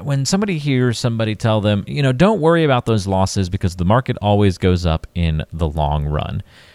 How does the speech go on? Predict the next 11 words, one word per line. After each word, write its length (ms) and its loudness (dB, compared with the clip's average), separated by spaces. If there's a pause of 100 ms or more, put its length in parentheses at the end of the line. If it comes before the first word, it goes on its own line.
(180)
Now, 100 2
that 140 4
doesn't 260 2
sound 540 0
incorrect, 1160 -2
but 180 0
why 400 -2
is 120 0
that 140 2
a 60 -2
half-truth? 680 -10